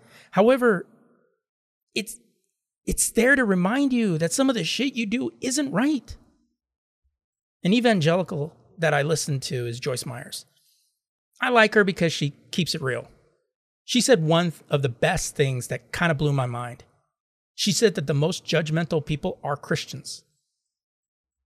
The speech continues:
Having grown up around many of them, as well as looking inward, I agree with her. As I said earlier, there are people that believe they are better than anyone else.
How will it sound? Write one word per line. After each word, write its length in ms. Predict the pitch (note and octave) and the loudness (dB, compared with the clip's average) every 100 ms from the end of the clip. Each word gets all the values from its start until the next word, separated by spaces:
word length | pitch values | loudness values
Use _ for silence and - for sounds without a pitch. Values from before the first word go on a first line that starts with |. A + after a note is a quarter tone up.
| - | -2
Having 280 | G3 G3+ G#3 | 0 2 4
grown 220 | E3+ F#3 | 4 4
up 160 | G3 - - | 2 -2 0
around 300 | D3+ D#3 C3+ | 2 4 4
many 240 | C3+ A#3+ | 2 2
of 100 | G#3 | 2
them, 180 | C#3+ B2 - _ _ _ _ _ - | 0 -2 -6 _ _ _ _ _ 0
as 180 | C#3+ | 2
well 260 | C#3 D3 C3+ | 6 4 4
as 260 | B2 A#2+ - | 0 -4 2
looking 380 | D3+ - C#3 | 2 4 0
inward, 420 | D#3+ G3 B2 B2 - _ _ _ - | 0 0 -2 -4 -8 _ _ _ 0
I 100 | D3 | 2
agree 240 | C#3 C#3+ | 4 2
with 140 | B3+ B3 | 2 -2
her. 260 | G3 - - _ _ _ _ _ _ _ _ _ _ _ _ _ _ _ | -6 -8 -18 _ _ _ _ _ _ _ _ _ _ _ _ _ _ _
As 180 | D#3+ D#3 | 0 2
I 60 | E3+ | 2
said 260 | - E3+ | 2 2
earlier, 440 | C3 G3+ F3+ C3+ B2 - - _ | 4 4 4 0 -2 -14 -20 _
there 200 | C3 E3+ | 4 6
are 140 | C4+ B3+ | 6 4
people 500 | A#3+ A#3 G3+ - - - - | 2 2 2 0 -8 -10 -2
that 240 | E3 D3+ | -2 0
believe 560 | C#3+ C#3 E3+ A3 F3+ C3+ | 0 0 0 0 0 2
they 140 | E3 | 2
are 100 | F3+ | 2
better 320 | B2 D#3 A3+ | 2 2 4
than 160 | C#3 A#2+ | 2 2
anyone 300 | E3 B2+ A#2+ | 2 0 0
else. 400 | A3+ - - | -2 -4 -12